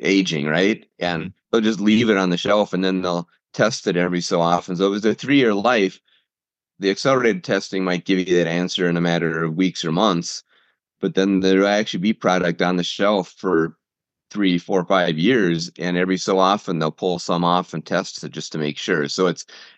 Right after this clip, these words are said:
Speaker 1: accelerate, get the quick answer, get the drugs out there so people can benefit from them, but then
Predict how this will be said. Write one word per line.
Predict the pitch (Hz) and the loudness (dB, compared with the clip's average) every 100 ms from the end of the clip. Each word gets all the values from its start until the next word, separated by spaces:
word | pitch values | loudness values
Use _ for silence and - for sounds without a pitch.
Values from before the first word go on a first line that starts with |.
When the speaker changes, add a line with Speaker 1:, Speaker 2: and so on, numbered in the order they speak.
| - | -4
Speaker 1:
accelerate, | 87 - 127 135 117 110 95 | 0 2 4 4 4 2 0
get | - 110 - | -2 -4 -4
the | - | -4
quick | - 143 | -2 0
answer, | 107 92 92 - 95 95 - _ _ | 0 0 0 0 0 0 -4 _ _
get | - 107 | -6 -6
the | 107 98 - | -6 -8 -10
drugs | - 113 101 107 | 0 2 2 2
out | 113 131 | 2 2
there | 110 | -2
so | 98 107 92 87 | -2 -4 -4 -4
people | - 113 98 | -4 -4 -2
can | 101 87 | -2 0
benefit | 113 135 113 87 | 2 0 -2 -2
from | 101 90 | 0 2
them, | 87 85 80 - - _ - | 2 0 -2 -8 -20 _ -2
but | 101 85 | 0 2
then | 101 95 87 | 2 2 0